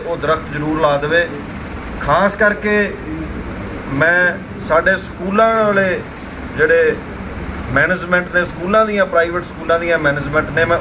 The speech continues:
ਉਹਨਾਂ ਨੂੰ ਬੇਨਤੀ ਕਰਦਾ, ਜਿਹਦੇ ਵਿੱਚ ਅਸੀਂ ਇਹ ਚਾਹੁੰਦੇ ਹਾਂ ਕਿ ਹਰ ਸਕੂਲ, ਜਿੰਨੇ ਬੱਚੇ ਸਕੂਲ ਦੇ ਵਿੱਚ ਪੜ੍ਹਦੇ ਨੇ, ਹਰ ਬੱਚੇ ਦੇ ਨਾਂ ਦਾ ਇੱਕ ਪਲਾਂਟ ਜਿਹੜਾ ਹੈ ਉਹ ਜ਼ਰੂਰ ਲਾਇਆ ਜਾਵੇ,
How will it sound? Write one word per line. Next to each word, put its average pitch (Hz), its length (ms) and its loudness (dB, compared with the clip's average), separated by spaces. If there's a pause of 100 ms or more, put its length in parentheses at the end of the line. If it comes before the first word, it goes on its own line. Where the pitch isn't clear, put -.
ਉਹਨਾਂ 202 260 6
ਨੂੰ 190 120 2
ਬੇਨਤੀ 147 420 0
ਕਰਦਾ, 143 420 2 (1600)
ਜਿਹਦੇ 196 280 4
ਵਿੱਚ 196 540 4 (600)
ਅਸੀਂ 208 240 4
ਇਹ 208 100 6
ਚਾਹੁੰਦੇ 196 360 2
ਹਾਂ 208 100 6
ਕਿ 208 160 -2
ਹਰ 170 300 2
ਸਕੂਲ, 185 540 -2 (840)
ਜਿੰਨੇ 214 360 4
ਬੱਚੇ 202 360 2
ਸਕੂਲ 185 360 -2
ਦੇ 190 80 2
ਵਿੱਚ 180 180 2
ਪੜ੍ਹਦੇ 170 400 2
ਨੇ, 165 180 -2 (540)
ਹਰ 240 240 4
ਬੱਚੇ 180 460 2
ਦੇ 220 140 2
ਨਾਂ 170 320 2
ਦਾ 180 280 4 (120)
ਇੱਕ 196 240 0
ਪਲਾਂਟ 180 480 4
ਜਿਹੜਾ 170 280 4
ਹੈ 123 120 0 (640)
ਉਹ 202 140 6
ਜ਼ਰੂਰ 180 460 4
ਲਾਇਆ 156 320 6
ਜਾਵੇ, 170 440 2